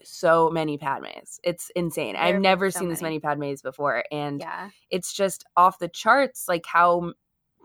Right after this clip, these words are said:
Speaker 1: many people, like, appreciate the prequels, honestly.
Speaker 2: Mm-hmm.
Speaker 1: And even you walk by, you know, certain sellers, and everyone has kind of pushed their Phantom Menace merchandise to the front. Like, all their,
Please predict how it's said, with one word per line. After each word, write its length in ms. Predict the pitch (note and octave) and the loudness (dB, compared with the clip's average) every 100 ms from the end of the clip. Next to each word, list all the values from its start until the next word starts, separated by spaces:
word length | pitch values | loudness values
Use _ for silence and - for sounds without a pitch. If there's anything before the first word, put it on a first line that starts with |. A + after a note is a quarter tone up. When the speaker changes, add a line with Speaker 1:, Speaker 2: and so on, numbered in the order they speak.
| F3 | -6
Speaker 1:
many 260 | F3 E3+ | -4 -4
people, 300 | D#3+ F3 E3 | -6 -8 -4
like, 140 | D#3 D3+ | -4 -6
appreciate 380 | D3 D#3 D3 - | -10 -10 -10 -12
the 80 | |
prequels, 560 | - A#2+ - - - - - | -12 -12 -8 -8 -10 -8 -6
honestly. 360 | - G#3+ A3+ | -6 -8 -10
Speaker 2:
Mm-hmm. 540 | F#4+ _ _ _ - G3 | -12 _ _ _ -2 0
Speaker 1:
And 380 | F#3 F3 E3 - | 2 0 -4 -4
even 280 | F3 F#3 G#3+ | -2 0 2
you 100 | G3+ | 2
walk 260 | F3 E3+ - | 4 2 2
by, 500 | D3+ D3 D3 D3 - _ - - | 0 0 -2 -4 -8 _ -20 -8
you 160 | E3+ | -6
know, 80 | D#3 | -6
certain 300 | - E3 D3+ | -6 -8 -8
sellers, 600 | - G3+ G3+ D#3+ D3+ D3+ | 0 2 4 0 -2 -4
and 200 | D3+ D3+ - _ _ _ _ - | -6 -8 -10 _ _ _ _ -4
everyone 360 | D#3+ F3 E3+ | 0 0 -2
has 100 | E3+ | -4
kind 140 | - D#3+ | -8 -8
of 60 | - | -6
pushed 240 | E3+ - | -8 -6
their 100 | D#3 | -8
Phantom 280 | D3+ D3 C#3+ | -8 -10 -10
Menace 240 | C3+ C3+ | -12 -12
merchandise 500 | C#3+ C#3 C#3+ B2+ - | -14 -12 -12 -12 -14
to 40 | - | -20
the 80 | |
front. 340 | - D3+ - - | -8 -6 -6 -8
Like, 140 | - D3+ | -12 -4
all 160 | D#3+ D#3 | -2 0
their, 220 | D3+ | -2